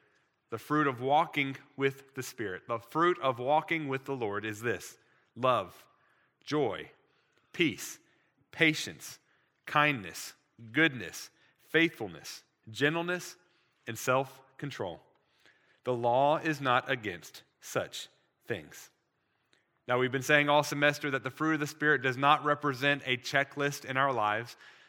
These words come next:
This is not the things that we need to do in order to become a good Christian. Rather, this is the result of walking with the Spirit.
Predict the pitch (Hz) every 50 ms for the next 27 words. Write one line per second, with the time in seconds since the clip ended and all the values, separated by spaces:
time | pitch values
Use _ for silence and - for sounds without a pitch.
0 | _ - 135 123 143 135 131 135 135 139 131 131 123 - 143 143 151 156 139 135
1 | 143 139 147 151 151 151 147 147 143 127 143 139 139 139 135 131 131 135 135 135
2 | 131 - 131 117 127 - - - 143 143 143 135 123 127 117 110 104 120 117 113
3 | - - 113 101 - - - 90 87 87 - _ _ _ _ _ _ _ _ _
4 | _ 127 131 143 156 160 156 147 139 165 175 170 - 147 165 160 151 135 131 147
5 | 139 135 135 131 127 117 117 139 160 185 180 143 - - - - - 147 151 156
6 | 156 160 147 135 131 123 123 123 123 127 135 135 127 120 117 117 120 - - -
7 | _ 117 110 - - - 95 80 -